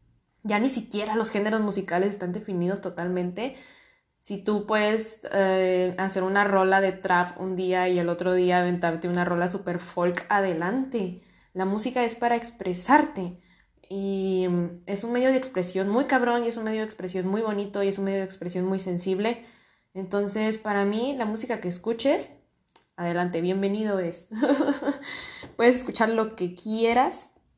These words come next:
mientras no sea algo que le quite sensibilidad a, a tu ser, ¿no? O que le aporte algo negativo. Que no creo, música hay mucha, y la mayoría de la música que conozco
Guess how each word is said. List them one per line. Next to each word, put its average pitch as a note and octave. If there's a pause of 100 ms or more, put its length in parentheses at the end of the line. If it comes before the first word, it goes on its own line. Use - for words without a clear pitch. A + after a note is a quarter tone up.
(420)
mientras F#3
no G3
sea A#3+
algo A#3
que G3
le F3
quite G3+
sensibilidad E3 (120)
a, E3
a E3+
tu E3
ser, D#3+ (100)
¿no? F3 (1000)
O G3+
que F#3
le F3
aporte F3+
algo G3
negativo. D#3+ (540)
Que D4
no D#4+
creo, D#4+
música A#3+
hay G#3
mucha, A#3
y A#3+
la F#3+
mayoría F#3
de A3
la F#3+
música G3+
que F3+
conozco G3+